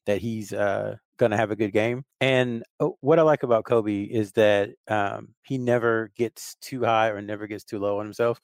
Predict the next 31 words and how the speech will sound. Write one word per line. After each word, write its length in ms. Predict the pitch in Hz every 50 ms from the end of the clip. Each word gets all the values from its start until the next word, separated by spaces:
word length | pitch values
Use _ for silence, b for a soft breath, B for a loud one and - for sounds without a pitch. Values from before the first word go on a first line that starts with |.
| B B B B
Like, 100 | B 185
he'll 120 | 226 254 -
celebrate, 600 | - 147 135 127 123 120 123 120 120 123 117 - b b b
um, 260 | - 110 113 107 104 98
he'll 100 | 139 131
be 220 | 117 120 110 113
into 300 | 113 113 - 135 131 127
it, 100 | 131 127 _ _ _ _ _ _ _
but 300 | 120 120 110 107 104 - - _ - - - -
I 80 | - 113
feel 180 | - - 147
like 180 | 127 123 107 -
he 200 | - - 127 117
has 160 | 110 117 104 -
confidence 420 | - 117 117 104 - 104 101 -
that 140 | - 107 98
he 160 | 95 117 123
would 140 | 117 113 98
miss, 480 | 98 104 107 104 101 - - - - _
you 80 | 123
know, 120 | 120 107 104
he 120 | 131 127
could, 220 | - 120 110 104 104 _ _ _ _ _ _ _ -
he 80 | 135
could 100 | 143 131
miss 140 | 120 110 -
thirty 240 | - 123 117 113 107
threes 240 | 98 113 107 107 107
in 80 | 101
a 80 | 104 98
row, 340 | 101 101 98 98 95 98